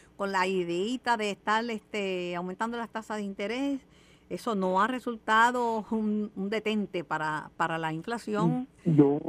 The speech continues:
Speaker 2: yo creo que ya la Reserva Federal se está dando cuenta de que
Speaker 1: ¿Qué tarde?
Speaker 2: que
Speaker 1: Después de
Speaker 2: no,
Speaker 1: nueve, después de nueve
Speaker 2: después
Speaker 1: veces.
Speaker 2: muy tarde de que ya la inflación no funciona como en los libros de texto que se escribieron para
Speaker 1: Ah,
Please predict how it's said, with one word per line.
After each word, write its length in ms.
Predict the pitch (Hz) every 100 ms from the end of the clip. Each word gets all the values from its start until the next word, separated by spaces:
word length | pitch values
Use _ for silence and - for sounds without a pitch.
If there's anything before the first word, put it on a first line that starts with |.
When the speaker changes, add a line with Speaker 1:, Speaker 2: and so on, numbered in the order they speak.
| 165
Speaker 2:
yo 140 | 160 147
creo 240 | 160 165
que 120 | 170
ya 140 | 156 156
la 100 | 165
Reserva 380 | 165 - 135
Federal 480 | 143 151 151 139 151 151 -
se 60 |
está 340 | 123 - 120 123
dando 300 | 135 147 139
cuenta 600 | 139 143 123 - 110 110
de 220 | 113 107
que 160 | -
Speaker 1:
¿Qué 140 | 117 214
tarde? 280 | 226 240 226
Speaker 2:
que 120 | 214
Speaker 1:
Después 280 | 202 - 214
de 120 | 247
Speaker 2:
no, 80 | 226
Speaker 1:
nueve, 380 | 233 247 202 -
después 340 | 180 175 208
de 120 | 214 240
nueve 220 | 240 139
Speaker 2:
después 240 | - 143
Speaker 1:
veces. 140 | 143 156
Speaker 2:
muy 80 | 160
tarde 540 | - 165 151 131 131
de 160 | 127 127
que 160 | 131 120
ya 180 | 123
la 80 | 131
inflación 720 | 143 143 151 147 - 139 143
no 120 | 139 135
funciona 680 | 147 143 - 135 135 143
como 460 | 143 135 131 135 143
en 60 |
los 140 | 135 127
libros 240 | 120 131
de 100 | 151
texto 400 | - 127 - 151
que 120 | 143
se 100 | 143
escribieron 540 | - - 123 123 120 139
para 180 | 302
Speaker 1:
Ah, 60 | 254